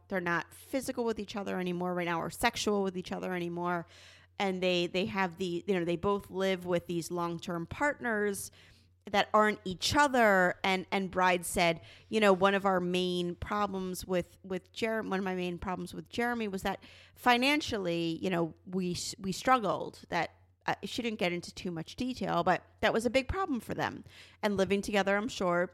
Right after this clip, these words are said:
exacerbated that. So they live with these other people." And, um, you know, uh, I think that we're all expecting that they were married when they were young, so they're gonna, they're gonna stay together and be married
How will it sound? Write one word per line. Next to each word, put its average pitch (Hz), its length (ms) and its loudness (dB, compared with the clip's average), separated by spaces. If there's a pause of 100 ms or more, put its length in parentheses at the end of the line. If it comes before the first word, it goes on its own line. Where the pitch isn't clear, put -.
(120)
exacerbated 202 720 -4
that. 156 340 -2
So 190 200 0
they 175 180 0
live 185 320 -2
with 196 100 -4
these 190 240 -8
other 170 200 -2
people." 165 500 -4 (500)
And, 202 520 6
um, 190 380 2 (960)
you 285 120 0
know, 294 240 4
uh, 208 100 -2 (360)
I 262 100 0
think 294 360 -4
that 294 160 -2
we're 226 200 4
all 240 200 6
expecting 233 680 -4
that 196 220 2 (200)
they 175 120 -4
were 170 140 0
married 175 420 0
when 170 100 -4
they 170 100 -2
were 175 100 0
young, 294 260 -2
so - 100 -4
they're 220 140 0
gonna, 214 320 -4
they're 208 100 0
gonna 202 220 -6
stay 262 500 -2
together 208 520 -2
and 185 180 -4
be 208 180 -4
married 180 540 -4